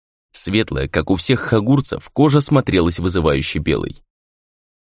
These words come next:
Тора выпрямилась, напрягла руку, потянув запястье, легко нажала на мышцу предплечья и отпустила.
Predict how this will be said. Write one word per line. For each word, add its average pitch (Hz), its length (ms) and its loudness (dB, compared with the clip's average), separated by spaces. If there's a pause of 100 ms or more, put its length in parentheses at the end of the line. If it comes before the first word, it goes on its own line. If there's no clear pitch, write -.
(560)
Тора 170 240 2
выпрямилась, 73 720 -2
напрягла 85 460 0
руку, 117 320 0
потянув 76 420 -4
запястье, - 640 -4 (260)
легко 113 340 2
нажала 135 380 4
на 110 140 4
мышцу 117 300 0
предплечья 131 560 0
и - 200 0
отпустила. - 760 -4